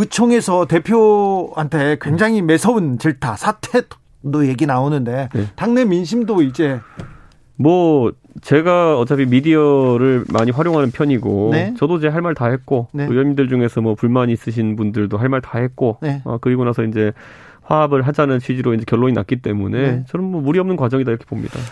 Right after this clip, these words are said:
Speaker 1: 알겠습니다. 윤 후보가 지금 에스엔에스에서 짧은 공약 계속 던집니다. 여성가족부 폐지,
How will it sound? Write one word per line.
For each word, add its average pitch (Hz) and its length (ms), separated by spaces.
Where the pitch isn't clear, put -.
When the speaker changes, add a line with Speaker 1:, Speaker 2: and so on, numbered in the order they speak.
Speaker 1:
알겠습니다. 151 480
윤 180 260
후보가 220 340
지금 147 220
에스엔에스에서 156 1200
짧은 269 580
공약 170 340
계속 151 240
던집니다. 135 500
여성가족부 202 880
폐지, 208 420